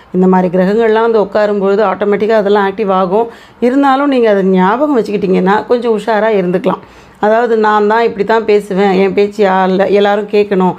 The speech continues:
யார் பேச்சும் நான் கேட்க மாட்டேன்" அப்படின்னு அடமெல்லாம் பிடிக்கக்கூடாது. நார்மலா மகர ராசிக்காரங்க விட்டு கொடுக்கக்கூடிய தன்மை ஜாஸ்தியா இருக்கக்கூடியவங்க தான். ஆனாலும், இப்ப வந்து ராகு உட்கார்ந்ததுனால, புதுசா எதேதோ நமக்கு வந்து ஒரு சுயமா நம்மளே யோசிச்சு செய்வோம் அப்படின்ற மாதிரியான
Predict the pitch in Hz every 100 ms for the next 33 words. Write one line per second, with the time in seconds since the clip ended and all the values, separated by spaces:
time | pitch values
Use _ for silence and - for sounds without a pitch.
0 | - - 233 254 262 262 240 240 220 214
1 | 214 214 196 185 185 185 180 208 214 190
2 | 202 247 214 202 202 175 190 185 185 175
3 | - - - 214 226 247 247 262 247 233
4 | 247 233 - 220 208 214 202 202 220 208
5 | 208 208 202 196 190 190 202 180 185 185
6 | 220 196 196 202 190 180 180 185 233 466
7 | - - - 208 240 269 277 294 269 214
8 | 233 226 240 285 240 208 226 240 247 208
9 | 240 240 240 214 202 185 202 233 - -
10 | - 277 320 330 330 302 226 233 254 247
11 | 220 202 202 220 208 196 190 - - 214
12 | 208 202 202 240 247 247 220 208 208 214
13 | 202 208 202 - 190 185 190 175 185 190
14 | 185 185 185 185